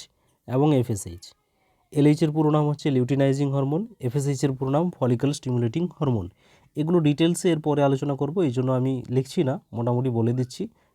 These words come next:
মনে রাখতে পারো, না হলে পরে যখন আলোচনা হবে সেখান,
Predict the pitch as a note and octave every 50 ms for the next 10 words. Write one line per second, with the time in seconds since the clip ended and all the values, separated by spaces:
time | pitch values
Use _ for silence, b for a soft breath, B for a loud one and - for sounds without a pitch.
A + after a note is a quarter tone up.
0 | _ _ - A#2+ A#2 B2 B2+ B2 - - C#3 B2+ D3 D#3 F#3+ B3 G#3 C3+ A2+ A#2+
1 | C3 B2+ A#2+ C3 B2 B2+ B2+ C3 C3 B2+ C#3+ C#3 C3 B2+ B2 - C3 B2+ C3 C3+
2 | D3 D#3 F#3+ - - B2+ A#2 - C#3+ C#3